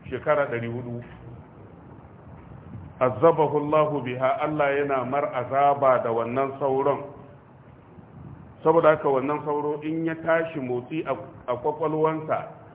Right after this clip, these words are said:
ƙaiƙayi ke damunsa, babu maganin ƙaiƙayin nan faɗi face a nemo guduma,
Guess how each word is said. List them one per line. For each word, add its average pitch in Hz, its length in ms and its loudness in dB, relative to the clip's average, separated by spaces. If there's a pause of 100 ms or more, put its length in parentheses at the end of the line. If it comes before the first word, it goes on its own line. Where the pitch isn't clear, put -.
(140)
ƙaiƙayi 139 640 -2
ke 139 160 0
damunsa, 123 680 2 (580)
babu 170 380 4
maganin 151 580 2
ƙaiƙayin 135 420 -6
nan 143 120 -4
faɗi 127 320 -6
face 127 260 -6
a 139 100 -4
nemo 135 300 -4
guduma, 123 480 -6